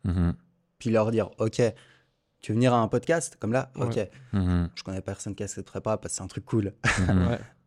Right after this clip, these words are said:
Speaker 2: Mais c'est là où je me suis dit, « Putain, mec, waouh,
Speaker 1: Mhm.
Speaker 2: t'as un réseau en fait, tu connais du
Speaker 3: Mhm.
Speaker 2: monde. » Et puis, le fait d'avoir été en contact, voilà, de, de, d'avoir passé du temps en call avec les invités pour, euh, pour, euh,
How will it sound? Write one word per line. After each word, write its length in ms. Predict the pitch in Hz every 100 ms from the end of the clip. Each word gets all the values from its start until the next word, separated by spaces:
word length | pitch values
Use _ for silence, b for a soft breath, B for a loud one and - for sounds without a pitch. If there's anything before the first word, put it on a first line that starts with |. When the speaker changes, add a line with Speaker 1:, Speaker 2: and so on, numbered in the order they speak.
| _ -
Speaker 2:
Mais 380 | 123 175 202 -
c'est 180 | - 117
là 100 | 185
où 40 |
je 80 | 139
me 40 |
suis 120 | 117 -
dit, « 140 | 143
Putain, 280 | - - 170 190
mec, 260 | - - -
waouh, 200 | - - - _ _
Speaker 1:
Mhm. 160 | 95 95
Speaker 2:
t'as 60 | 90
un 40 |
réseau 280 | 90 120 202
en 80 | 175
fait, 320 | - 147 -
tu 120 | - -
connais 240 | 127 165
du 140 | 127
Speaker 3:
Mhm. 60 | 147
Speaker 2:
monde. » 120 | 139 - _ b b b b b
Et 80 | -
puis, 420 | - - 156 - - _ _
le 140 | 110 110
fait 180 | 165
d'avoir 260 | 135 107 110
été 180 | 110 131
en 80 | 117
contact, 600 | 135 127 131 127 - - -
voilà, 180 | 123 135
de, 140 | 98
de, 260 | - 82 -
d'avoir 240 | - 95 -
passé 260 | 107 -
du 120 | 104
temps 400 | - 135 139 135
en 60 | 107
call 320 | - 135 135
avec 220 | 107 95
les 140 | 107 101
invités 420 | 104 104 131 131
pour, 300 | 127 101 95
euh, 80 | 87 b b b b b _ - - - -
pour, 260 | 98 92
euh, 120 | 85